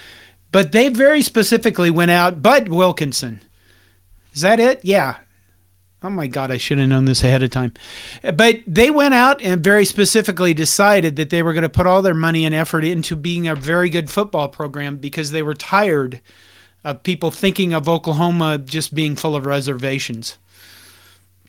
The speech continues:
So I think in a way, I know that Oklahoma State is there, but when you look at Oklahoma, everybody in the nation goes, "Oklahoma football, Oklahoma Sooners." I mean, they rarely think Oklahoma,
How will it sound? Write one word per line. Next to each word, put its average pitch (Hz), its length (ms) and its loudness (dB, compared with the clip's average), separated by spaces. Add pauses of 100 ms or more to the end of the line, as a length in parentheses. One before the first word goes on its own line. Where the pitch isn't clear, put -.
(240)
So 202 300 4
I 190 140 4
think 226 200 0
in 233 80 2
a 208 60 0
way, 185 340 2
I 185 120 2
know 214 300 4
that 208 120 2
Oklahoma 185 420 2
State 185 400 2
is 143 160 -4
there, 143 220 -4
but 143 300 -6 (1400)
when 285 180 -6
you 285 140 4
look 220 220 4
at 175 80 2
Oklahoma, 147 560 0 (200)
everybody 170 500 0
in 143 120 -2
the 139 60 -4
nation 139 440 -6
goes, 127 240 -8
"Oklahoma 143 480 -6
football, 123 520 -10
Oklahoma 143 380 -4
Sooners." 127 560 -6 (1040)
I 147 40 -6
mean, 156 140 -2
they 165 140 2
rarely 156 520 2
think 127 560 -6
Oklahoma, 135 520 -6